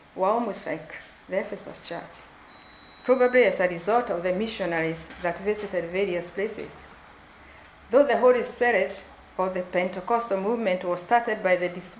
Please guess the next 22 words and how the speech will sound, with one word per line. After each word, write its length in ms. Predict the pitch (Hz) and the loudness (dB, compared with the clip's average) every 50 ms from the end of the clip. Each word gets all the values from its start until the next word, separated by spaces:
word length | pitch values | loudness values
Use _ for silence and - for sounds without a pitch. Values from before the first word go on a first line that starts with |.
| - - - - 202 | -20 -20 -20 -18 -12
disciples 600 | - 196 - - 240 254 254 254 214 190 185 - | -12 -10 -2 2 2 2 2 2 0 -2 0 0
a 60 | - 190 | 0 2
long 160 | 220 247 247 | 2 0 0
time 240 | - 214 214 220 208 | 2 0 0 2 2
ago, 480 | 185 180 180 196 226 220 - - - - - - - - - - - - - | 0 0 0 2 2 2 2 0 -2 -8 -12 -16 -20 -20 -20 -20 -20 -20 -20
something 480 | - - - 254 277 285 277 285 277 262 | -14 0 2 4 6 6 6 4 2 0
happened 420 | - 220 226 226 - 233 226 220 | 0 -2 -4 -2 -2 -2 0 2
along 300 | 185 180 196 214 214 208 | 4 4 4 4 2 2
the 140 | 196 185 180 | 0 0 0
way, 280 | 190 226 214 175 160 160 - - - - - - - - | 2 0 0 -2 -4 -6 -10 -14 -20 -20 -20 -20 -18 -6
and 180 | - 190 185 185 | -4 -4 0 2
the 80 | 190 190 | 0 2
movement 580 | 190 214 247 247 247 247 240 247 247 - 175 | 2 2 0 2 2 2 2 2 2 -2 -2
died 460 | 160 165 151 175 220 254 285 277 - - - | 0 2 2 4 4 2 0 0 -4 -8 -6
or 240 | - 185 185 180 180 | 0 4 4 4 4
remained 420 | 175 170 180 190 202 208 208 208 - | 4 -2 -2 -2 -2 -4 -4 -4 -2
dormant. 500 | 180 180 175 175 156 147 156 151 - - - - - - - - - - - - - - - - - - - - - - - - - - - - - - - - - - | -2 -2 0 -2 -4 -4 -4 -6 -8 -14 -18 -20 -20 -20 -20 -20 -20 -20 -20 -20 -20 -20 -20 -20 -20 -20 -20 -20 -20 -20 -20 -20 -20 -20 -20 -20 -20 -20 -20 -20 -4 0
After, 300 | 196 185 190 - - 190 | 0 0 0 0 0 0
I 340 | 190 185 190 190 - 208 | 2 2 2 0 -2 -4
think, 180 | 190 220 233 233 | -6 -6 -6 -2
the 120 | 196 185 | -2 -4
church 260 | 185 - 233 233 226 | 0 2 2 2 2